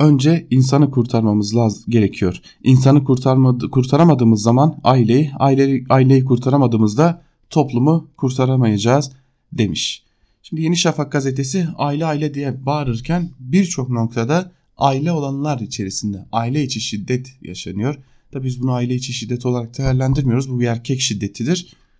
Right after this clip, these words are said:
Kısacası Yeni Şafak gazetesi gibi bir gazetenin bu konuda alacağı tavır hiç de samimi değil. Zaten kadının adı yok haberde. Sadece aile var.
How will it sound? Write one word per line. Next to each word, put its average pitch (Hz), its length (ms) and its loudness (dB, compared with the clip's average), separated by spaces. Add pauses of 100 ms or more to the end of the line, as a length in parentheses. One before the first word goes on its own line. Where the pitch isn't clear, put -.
Kısacası 175 440 -4
Yeni 165 180 2
Şafak 160 480 -2
gazetesi 143 500 -2
gibi 135 300 -2
bir 135 180 0
gazetenin 123 720 0
bu 131 100 -2
konuda 120 320 0
alacağı 113 420 -2
tavır 135 260 0
hiç 131 280 -4
de 123 80 0
samimi 123 500 0
değil. 175 140 2
Zaten 139 500 -2 (340)
kadının 151 680 2
adı 131 240 4
yok 120 300 -2
haberde. 104 480 -2
Sadece 131 640 -2
aile 117 340 -2
var. 131 260 -4